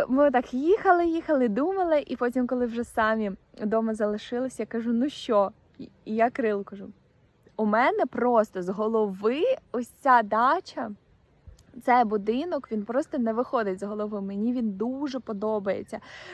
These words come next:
Е, неймовірно подобається". Він каже: "Мені теж". Хоча глиняна хата, я чогось не хотіла, хоча ми потім прочитали, що,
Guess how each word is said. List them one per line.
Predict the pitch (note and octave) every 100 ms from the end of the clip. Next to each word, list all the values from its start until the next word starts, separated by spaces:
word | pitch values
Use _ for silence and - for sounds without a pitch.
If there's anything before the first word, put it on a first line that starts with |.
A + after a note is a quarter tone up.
| D4+
Е, | - - - - - _ _ - - E3+ A#3+ G3+ E3+
неймовірно | A#3 D4+ F4 F4+ D4 A#3 A3 G#3
подобається". | A3 A3 G#3 G3+ F#3+ A3 - B3 - - -
Він | B3 B3+
каже: | A#3+ A#3 A#3+
"Мені | A3+ A#3+ C#4
теж". | - A#3 G3+ G3 - - _ _ - - -
Хоча | - F4+ F4 B3+
глиняна | - A#3 A#3+ A#3 G3+ F3+
хата, | - F#4+ B4+ C5 B4 A#4+ A#4 - F#4
я | E4+ C#4+
чогось | C4 D4 D4+ C4+
не | C4+
хотіла, | D4 C4+ E4 A#4+ G4
хоча | C#4+ C#4+
ми | C#4
потім | C4+ C4+ C#4+ C4
прочитали, | C4 - - D#4+ A4 F4
що, | - C4+ C4